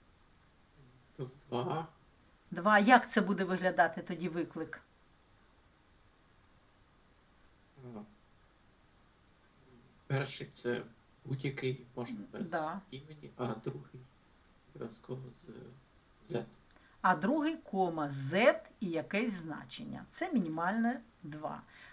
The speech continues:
Speaker 2: Ну, максимальне складно сказати. Останнє, ось, дивіться, у мене є, у вас є Z, а далі поїхало А, Б, С. Можна оце прибрати? Ось так залишити. Z дорівнює п'яти.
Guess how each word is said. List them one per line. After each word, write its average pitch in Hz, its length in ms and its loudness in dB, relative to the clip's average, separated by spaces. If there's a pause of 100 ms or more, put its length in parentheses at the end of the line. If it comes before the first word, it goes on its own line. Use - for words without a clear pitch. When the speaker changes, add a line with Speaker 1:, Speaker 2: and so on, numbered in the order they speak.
(120)
Speaker 2:
Ну, 330 100 -4
максимальне 202 640 2
складно 165 480 -6
сказати. 151 600 -12 (540)
Останнє, 202 880 4 (100)
ось, - 320 -4 (140)
дивіться, 202 300 -2
у 185 80 -2
мене 196 280 4
є, 175 160 -6
у 185 120 -4
вас 196 340 2
є 170 160 -2
Z, 202 360 2 (160)
а 196 140 4
далі 226 320 8
поїхало 190 520 0 (120)
А, 247 280 6
Б, 214 240 0 (120)
С. 170 160 -4 (420)
Можна 269 540 4
оце 196 360 0
прибрати? 180 800 -2 (1040)
Ось - 120 -4
так 165 320 6
залишити. 170 680 -2
Z 240 360 2
дорівнює 175 400 -2
п'яти. 170 420 -8